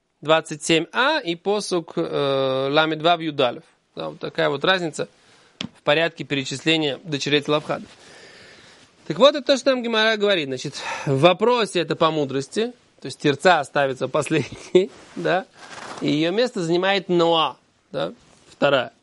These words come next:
Махла и там, и там стоит первая. Вот. На самом деле получается, что, мне кажется, только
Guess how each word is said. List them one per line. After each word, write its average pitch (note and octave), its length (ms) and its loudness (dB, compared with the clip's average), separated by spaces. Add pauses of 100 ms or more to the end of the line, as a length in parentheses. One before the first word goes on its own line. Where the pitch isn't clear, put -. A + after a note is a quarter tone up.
(440)
Махла G#3+ 380 2
и A3+ 60 0
там, G#3 220 -2
и F#3+ 40 -4
там F#3+ 140 -2
стоит E3 280 -2
первая. D3+ 320 -2 (2500)
Вот. C#3+ 320 -12 (240)
На D3 100 -2
самом G#3+ 300 0
деле G3 160 0
получается, F3 560 -2
что, D3+ 160 -8
мне D3+ 200 -2
кажется, E3 360 -2
только D#3 680 -2